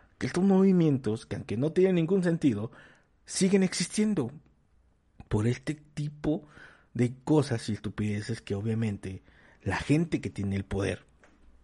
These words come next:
sigue, eh, escondiendo las cosas. Ese es el problema.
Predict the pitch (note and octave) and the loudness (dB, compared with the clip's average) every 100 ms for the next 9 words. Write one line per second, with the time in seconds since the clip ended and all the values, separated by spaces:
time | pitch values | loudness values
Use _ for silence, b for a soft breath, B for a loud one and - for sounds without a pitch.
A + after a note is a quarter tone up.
0 | - _ - - - - - C3+ C3 G#2 | -20 _ -20 -20 -20 -12 -2 0 2 -2
1 | F#2+ b b b b - - G#2 G2 F#2 | -6 b b b b -20 -10 -6 -4 -6
2 | F2+ - - - - A#2+ A2+ C3+ C3+ A#2 | -8 -8 -4 -6 -4 -4 0 2 2 0
3 | G2 - - - - - - - B B | -2 -6 -14 -18 -16 -16 -18 -18 B B
4 | B B B B - E3 D#3+ A#2 G2+ - | B B B B 0 0 -2 -4 -6 -6
5 | F2+ E2+ A#2 | -8 -10 -14